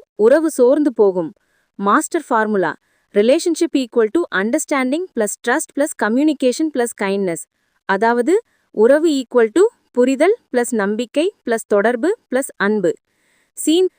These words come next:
லஷிகா குடும்பத்துடன் சிரிக்கும் காட்சி. நல்ல உறவு ஒரே நாள்ல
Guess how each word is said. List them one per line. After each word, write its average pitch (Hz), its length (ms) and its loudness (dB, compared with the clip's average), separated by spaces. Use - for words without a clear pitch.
லஷிகா 277 500 0
குடும்பத்துடன் 254 640 0
சிரிக்கும் 311 500 0
காட்சி. 190 400 -4
நல்ல 269 420 2
உறவு 269 380 2
ஒரே 226 280 2
நாள்ல 277 280 2